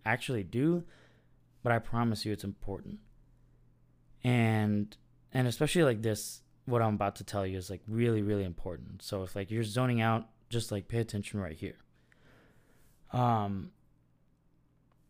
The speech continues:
really, when you do take the break, like, really question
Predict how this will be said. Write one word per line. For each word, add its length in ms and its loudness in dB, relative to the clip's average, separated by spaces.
really, 380 6
when 200 6
you 100 6
do 180 4
take 180 2
the 60 -2
break, 220 6
like, 160 -2
really 160 4
question 680 0